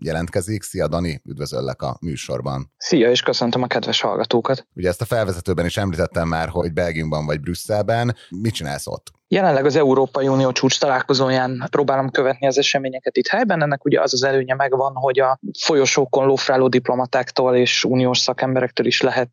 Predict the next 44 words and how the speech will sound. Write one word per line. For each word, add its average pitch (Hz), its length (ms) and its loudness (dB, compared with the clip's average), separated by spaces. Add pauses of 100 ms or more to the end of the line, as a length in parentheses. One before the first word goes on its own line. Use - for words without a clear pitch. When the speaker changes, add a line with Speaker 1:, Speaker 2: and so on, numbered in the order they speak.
Speaker 2:
segítséget 123 600 2
kérni 123 320 0
azzal 127 200 2
kapcsolatban, 127 440 -2
hogy 127 140 0
pontosan 131 420 0
mi 127 140 2
történik 120 500 0
a 123 60 -2
tanácsteremben, 123 760 0
ahol 117 220 0
az 120 120 4
Európai 113 500 2
Unió 113 340 4
tagállamainak 120 680 2
miniszterelnökei 123 960 2 (440)
és - 120 -2
államfői 117 720 4
egyeztetnek 117 680 0
a 117 40 2
legfontosabb 110 600 0
uniós 113 380 0
kérdésekről. 123 760 -2 (280)
Speaker 1:
Ahogy 131 260 0
ugye 127 180 0
a 123 240 0
felvezetőben 87 600 -4
is 87 60 -4
szó 110 220 -2
volt 85 220 2
róla, 107 300 2
a 104 40 2
magyar 101 320 2
kormány 92 380 -2
az 87 100 -6
kvázi 104 300 -4
azt 85 180 -4
kommunikálja, 78 520 -4
hogy 78 100 -2
elfogyott 71 420 -6
az 76 100 -10
E 80 80 -2
U 73 60 -4
pénze. 85 500 -4